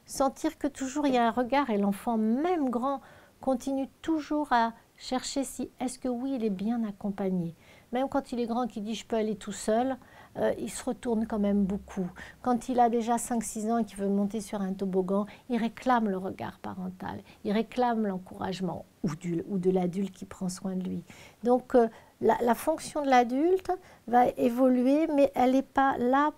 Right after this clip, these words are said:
pour faire à la place de l'enfant. Elle n'est pas là pour lui dire, « Ah non, mais ton bonhomme, il n'est pas beau, tu devrais en faire un beau. »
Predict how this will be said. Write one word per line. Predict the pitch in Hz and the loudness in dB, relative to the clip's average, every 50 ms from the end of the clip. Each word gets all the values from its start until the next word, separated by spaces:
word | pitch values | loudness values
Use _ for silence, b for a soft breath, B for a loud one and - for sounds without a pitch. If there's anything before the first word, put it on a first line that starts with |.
| _ _ | _ _
pour | - - 269 277 - - | -2 0 0 0 -2 -4
faire | - - - - 262 247 233 - | -10 -2 2 4 4 4 4 2
à | 220 | -2
la | 214 208 202 | -2 -2 -4
place | 196 - - 208 202 202 196 190 - | -4 -4 -4 -2 -2 -2 -4 -4 -4
de | 202 | -2
l'enfant. | 190 185 190 196 190 - - 277 311 330 B B B B B B _ | -2 0 -2 -2 -4 -8 -10 -10 -10 -10 B B B B B B _
Elle | 226 226 240 | 2 2 2
n'est | 254 | 2
pas | 254 - 247 240 | 2 2 2 2
là | 247 247 247 | 2 2 0
pour | 254 - 233 226 | 0 0 2 2
lui | 226 220 233 240 | 2 4 2 0
dire, « | 220 202 190 233 277 285 285 277 269 B B B B B - | 0 0 2 6 6 8 8 6 4 B B B B B 2
Ah | 254 262 269 269 269 269 | 4 6 6 6 6 4
non, | 277 294 285 | 2 0 0
mais | 277 262 254 | 0 -2 -2
ton | - 262 233 | -2 -4 0
bonhomme, | 220 254 254 262 277 277 262 | 2 2 2 2 2 0 0
il | 247 220 | 0 0
n'est | 226 214 | -2 0
pas | - - 240 233 | 4 4 4 4
beau, | 214 214 269 269 | 4 2 0 0
tu | 269 - | 0 -4
devrais | 202 196 226 202 208 190 226 | -2 -2 -2 -2 0 -2 -2
en | 226 | -2
faire | 208 - - 220 196 202 | -2 -2 -4 -4 -2 0
un | 202 202 | 2 2
beau. » | 202 165 180 208 240 | 2 2 2 2 0